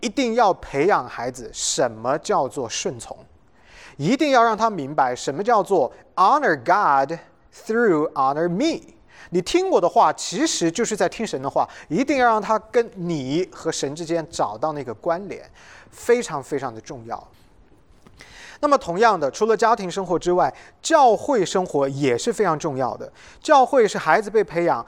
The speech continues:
领袖力跟责任感的最佳场所。什么意思呢？他必须要在神的话语里边来明白什么叫做与人互动，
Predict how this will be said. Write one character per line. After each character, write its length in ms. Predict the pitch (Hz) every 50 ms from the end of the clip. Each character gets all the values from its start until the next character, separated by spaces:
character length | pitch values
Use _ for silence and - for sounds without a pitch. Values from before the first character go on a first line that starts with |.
| - - _
领 240 | 151 160 151 139 139
袖 240 | - - 285 233 220
力 180 | 240 220 160
跟 260 | 143 - 196 180 180 170
责 180 | - - 143 151
任 160 | 180 202 175
感 180 | 143 120 110 113
的 140 | 113 113
最 260 | 113 - - 220 165 135
佳 200 | - 143 139 135
场 260 | - - 113 101 117
所。 180 | - - - - _ _ - - - - - - - -
什 120 | - 160
么 80 | 156 214
意 120 | 240 214
思 100 | 180 180
呢？ 220 | 147 139 131 139 - - - - - - - - - - - - - _ _ _ _ _ _ _
他 160 | - - 302 294 - - _
必 220 | - 330 302 247
须 300 | - - - 247 247 247
要 200 | 269 254 214 180
在 260 | 156 208 196 170 139
神 520 | 123 - - - - 170 139 139 190 262 285
的 200 | 302 233 170 147
话 300 | - - 247 214 175 156
语 140 | 151 160
里 120 | 147 117 110
边 160 | - 143 147
来 140 | 139 135 135
明 280 | 135 123 113 117 143 160
白 240 | - 131 120 120 117
什 260 | - - - - 135
么 140 | 120 160 226
叫 140 | 262 254 214
做 160 | 196 190 151
与 100 | 131 123
人 180 | 110 104 113 123
互 200 | - 214 160 127
动， 180 | 175 135 -